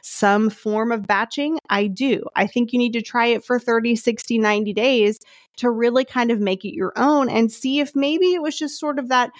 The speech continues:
"Oh, this is new and I don't wanna have a change and I kinda just like going off the cuff." Because ultimately, having content created and done and executed does reduce content stress.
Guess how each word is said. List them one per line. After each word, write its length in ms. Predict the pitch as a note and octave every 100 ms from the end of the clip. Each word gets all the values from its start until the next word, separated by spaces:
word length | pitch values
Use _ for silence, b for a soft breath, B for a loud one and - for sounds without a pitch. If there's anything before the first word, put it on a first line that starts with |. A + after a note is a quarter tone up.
| B B A#3+
"Oh, 100 | A#3+
this 240 | C#4 -
is 180 | B3 A3+
new 540 | B3+ C4+ E4+ D4+ B3
and 100 | A#3+
I 60 | A3+
don't 160 | A3+
wanna 180 | A3 A3+
have 200 | A3 G#3
a 80 | F3+
change 640 | - D4+ D#4 A#3+ A3 A3
and 100 | A3
I 80 | G3+
kinda 300 | G3+ A#3+ C4
just 240 | A#3+ A3+ A3
like 160 | G3+
going 280 | G#3 G#3 G3+
off 200 | G3 -
the 120 | F3+
cuff." 440 | - D4+ A#3 A3 - B B B B -
Because 300 | B3+ C4+ C4 -
ultimately, 600 | C4+ F4+ F#4 D#4+ A#3 A#3+
having 500 | - G#3+ B3 F4+ F4+
content 640 | - A#3 A3+ A3+ G#3+ -
created 680 | - G#3 F3 F3+ A#3+ D4+ D4 -
and 280 | G3+ F#3 D#3+
done 440 | E3 E3 G3 A#3 -
and 180 | F#3+ -
executed 680 | E3+ - A3+ - C4+ D4 D4+ -
does 380 | F3+ F3+ G3 A3+
reduce 720 | C#4+ A#3+ F#3 F#3+ F3+ G3 -
content 640 | - - E3+ E3 F3 E3
stress. 340 | - B3 A#3+